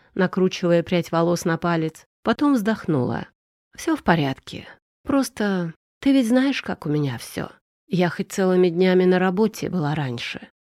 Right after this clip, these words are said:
а сейчас... То есть ты просто дома устала сидеть?» уточнила я, протягивая руку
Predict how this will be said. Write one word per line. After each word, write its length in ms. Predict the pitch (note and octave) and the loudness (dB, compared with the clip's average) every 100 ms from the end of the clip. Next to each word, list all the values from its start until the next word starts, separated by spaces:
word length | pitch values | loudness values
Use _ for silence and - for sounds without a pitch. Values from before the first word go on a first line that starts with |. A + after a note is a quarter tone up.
| _ | _
а 120 | G3+ | -2
сейчас... 640 | G3 G#3+ - A#3 A3+ - _ _ _ _ - | -2 -4 -2 -2 -2 -10 _ _ _ _ 2
То 100 | G3+ | 4
есть 180 | G3 - | 4 0
ты 100 | G#3+ | 0
просто 400 | A3 A3+ - G#3+ | 0 -2 -2 2
дома 360 | C4 D#4 D3+ | 4 4 2
устала 460 | C#3+ - C3+ A#2+ C3 | -2 -6 -6 -4 -6
сидеть?» 540 | - D3 C#3+ - - _ _ _ | -6 -6 -6 -10 -16 _ _ _
уточнила 640 | C3 E3+ - E3+ F3+ G#3 | -4 -4 -4 0 0 2
я, 200 | G#3+ G#3+ | 0 -2
протягивая 680 | G#3 D3 - E3+ D#3+ D#3 D#3 | -4 -8 -4 -4 0 0 0
руку 440 | D3+ G3+ G3+ G3+ | 0 -2 -2 -6